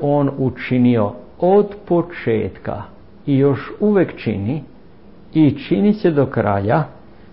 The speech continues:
to divno i čudesno delo njegovog spasenja, koje je kao jedna neizbrisiva slika, jedan prikaz prikazano na Golgoti, to je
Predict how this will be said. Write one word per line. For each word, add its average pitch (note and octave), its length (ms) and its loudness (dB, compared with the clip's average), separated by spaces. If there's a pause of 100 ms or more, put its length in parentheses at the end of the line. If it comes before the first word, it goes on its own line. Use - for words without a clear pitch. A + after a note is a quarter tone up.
(220)
to G3 460 2
divno E3 680 0
i D#3 120 -4
čudesno C#3 580 0
delo B2+ 420 2
njegovog A#2+ 520 -2
spasenja, G2+ 760 -4 (680)
koje C3 400 6
je B2+ 320 4 (340)
kao C3+ 260 4
jedna C3 440 6 (380)
neizbrisiva C3 1160 0
slika, - 800 -4
jedan B2 300 -2 (100)
prikaz E3 480 0 (120)
prikazano C3 680 -4
na A2 140 -2
Golgoti, G#2+ 720 -6 (1900)
to E3 200 4
je D#3 340 4